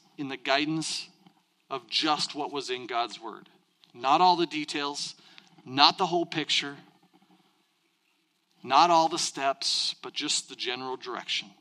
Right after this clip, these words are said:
That's enough. That God's word, what he's given us, is enough. And so I'm gonna follow. I'm gonna listen, and I'm gonna obey.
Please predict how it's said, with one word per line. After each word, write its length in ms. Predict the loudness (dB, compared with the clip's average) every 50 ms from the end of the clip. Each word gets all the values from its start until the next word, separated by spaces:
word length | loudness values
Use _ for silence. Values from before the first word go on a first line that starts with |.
| _ _ _ _ _ _ _ _ _
That's 280 | -12 -10 -8 -6 -4 -2
enough. 380 | 0 0 0 0 -2 -4 -6 -10 -18 -20 _ _ _ _ _
That 160 | -16 -12 -8
God's 320 | -4 -2 -2 -2 -4 -6 -6
word, 580 | 0 2 4 4 4 4 2 0 -2 -4 -8
what 140 | -8 -8 -6
he's 200 | -4 -6 -6 -6
given 360 | -2 0 0 0 0 -2 -2
us, 440 | -2 -2 -4 -4 -6 -8 -8 -8 -12 -16 -20 -20 -20 _ _ _ _ _ _ _ _ _
is 200 | -6 -6 -4 -4
enough. 480 | -4 -4 -2 0 0 2 0 0 -4 -10 -16 -20
And 140 | -16 -8 -6
so 160 | -4 0 0
I'm 120 | 0 0
gonna 160 | -2 -4 -6
follow. 580 | -8 -10 -4 0 2 2 2 2 0 -4 -8 -10 -14 _ _ _ _ _ _ _ _ _ _ _ _ _ _ -10
I'm 80 | -6 -4
gonna 160 | -4 -4 -2
listen, 640 | -2 -2 -2 0 0 -2 -2 -4 -6 -6 -10 -14 -18 _ _ _ _ _ _ _ _ _ _ _ _ _ _
and 100 | -4 -2
I'm 100 | -2 -2
gonna 220 | -2 -4 -4 -6
obey. 460 | -6 -6 -6 -6 -6 -6 -6 -8 -12